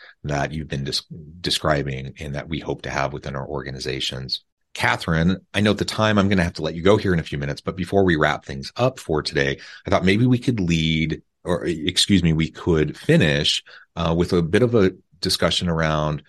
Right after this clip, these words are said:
uh, what leaders specifically can do to try to have strong, healthy, and professional relationships at work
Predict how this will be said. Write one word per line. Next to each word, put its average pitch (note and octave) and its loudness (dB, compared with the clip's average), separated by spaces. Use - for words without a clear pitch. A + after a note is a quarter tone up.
uh, D#2 -8
what G2 0
leaders F2+ 4
specifically F2 -4
can D2+ -6
do E2 4
to F#2+ -8
try E2+ 0
to D#2+ 2
have F2 0
strong, D#2+ 0
healthy, D2+ -6
and C#2+ -8
professional C#2+ -4
relationships D#2+ 0
at C#2+ -6
work C#2+ 0